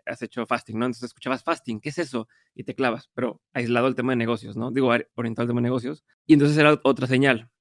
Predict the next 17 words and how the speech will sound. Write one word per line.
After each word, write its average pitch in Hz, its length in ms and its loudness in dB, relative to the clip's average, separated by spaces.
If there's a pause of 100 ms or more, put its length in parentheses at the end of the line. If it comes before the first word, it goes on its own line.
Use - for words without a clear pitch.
Y - 160 -18
decía, 117 180 -10
"Tiene, 123 240 -4
tiene 143 160 0
que 147 40 -6
existir - 240 -8
un 151 140 -4
podcast 147 560 -8
en 120 140 -12
español, 131 500 -2
como - 180 -12
los - 120 -14
que - 100 -16
yo 135 60 2
escucho, 151 460 -2 (280)
que 117 120 -4
pueda 127 580 2